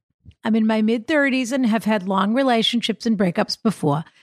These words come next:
but nothing has upset me like this. Yes, I got a therapist. My ex relocated for work two months after our breakup.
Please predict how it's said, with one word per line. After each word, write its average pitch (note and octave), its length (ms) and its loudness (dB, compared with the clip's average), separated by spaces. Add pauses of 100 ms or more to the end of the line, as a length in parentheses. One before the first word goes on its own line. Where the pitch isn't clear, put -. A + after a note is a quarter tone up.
(140)
but - 160 -8
nothing A#3 500 0
has A3 220 -2
upset - 420 -4
me D#3+ 140 -4
like - 240 -6
this. - 400 -6 (340)
Yes, E3+ 480 0 (120)
I A3+ 80 -2
got D#3+ 240 -4
a F3 40 -4
therapist. - 760 -2 (920)
My A3+ 280 0
ex - 320 -4
relocated B3+ 680 0
for A#3+ 120 -6
work F#3 360 -4 (380)
two D#4+ 240 0
months B3 320 0
after G3 340 -2
our E3+ 160 -2
breakup. - 440 -2